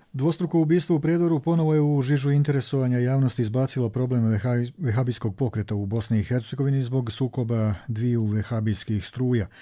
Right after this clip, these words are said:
Jedne Nusreta Imamovića, koja se dovodi u vezu sa Al-Kaidom, i druge Bajre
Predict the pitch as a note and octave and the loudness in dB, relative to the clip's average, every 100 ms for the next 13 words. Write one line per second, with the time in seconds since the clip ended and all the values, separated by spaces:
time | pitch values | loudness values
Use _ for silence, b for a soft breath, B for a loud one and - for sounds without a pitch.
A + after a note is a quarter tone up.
0 | B B C3 D3+ D3 C#3 A#2+ A#2+ B2+ - | B B 4 4 6 4 4 2 2 0
1 | B2+ A#2 G#2+ A2+ A#2+ C3+ B2+ C#3 A#2 A#2+ | -4 0 2 2 2 0 0 -2 -2 -2
2 | A2 A2+ A2+ A#2+ A2 A2+ A2 G#2 - G2 | -2 -2 -2 -2 0 0 0 -2 -4 -6
3 | G2 C3 E3 E3 B2 B B B D3+ F3+ | -2 0 2 2 0 B B B 2 2
4 | D#3 C3 A2 B2 B2+ B2+ G#2+ | 2 2 2 2 2 2 0